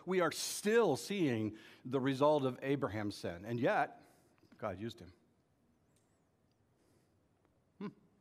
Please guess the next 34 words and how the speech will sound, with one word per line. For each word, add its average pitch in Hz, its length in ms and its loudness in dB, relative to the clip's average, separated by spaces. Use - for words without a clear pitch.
There 180 320 6
are 170 140 6
others 165 360 4
who 156 100 2
exemplify 143 600 2
the 131 200 -2
essence 143 420 0
of 120 100 -4
integrity, 117 540 -2
however, 117 500 0
as 117 140 -4
we 120 140 -2
look 135 180 -2
at 127 80 -12
the 123 80 -8
scripture. 139 420 -2
One 135 220 0
of 147 80 0
those 131 240 0
that 131 140 -6
comes 135 260 -2
to 139 80 -2
mind 139 380 2
is 147 340 -2
Joseph. 98 460 -8
The 120 80 -10
story 202 360 -6
of 123 80 -4
Joseph, 104 480 -4
isn't 226 100 -4
that 185 140 -2
a 101 60 -4
great 90 260 -10
story? 90 440 -10